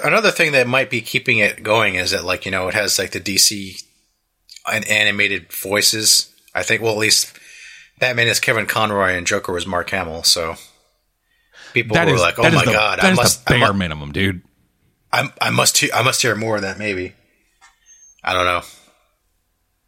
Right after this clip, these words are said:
Speaker 1: They do do obscure things, like, you know, um, what's the character's name? Ambush Bug is in it.
Speaker 2: Oh, nice.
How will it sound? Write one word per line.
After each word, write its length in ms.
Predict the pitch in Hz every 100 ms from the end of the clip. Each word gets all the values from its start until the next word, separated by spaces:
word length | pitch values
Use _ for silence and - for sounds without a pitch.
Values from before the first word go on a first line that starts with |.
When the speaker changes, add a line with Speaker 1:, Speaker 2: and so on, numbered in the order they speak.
| _ _ _ _ _ _ _ _ - -
Speaker 1:
They 100 | 139
do 160 | 247
do 180 | 208 151
obscure 480 | 127 - - 143 127
things, 420 | 139 139 104 -
like, 380 | 98 95 - - _ _ _
you 140 | 107 98
know, 180 | 92 90 - _
um, 400 | 85 90 87 85 - _ _ _ _ _ _ _ _ _ _ _
what's 160 | - 110
the 60 | -
character's 400 | 117 110 117 117
name? 300 | 110 110 - _ _ _ _ _ _ _ -
Ambush 400 | 104 120 101 -
Bug 240 | 98 90
is 100 | 87
in 120 | 85 87
it. 160 | 98 - _ _ _ _ _ _
Speaker 2:
Oh, 100 | 285
nice. 420 | 143 156 - -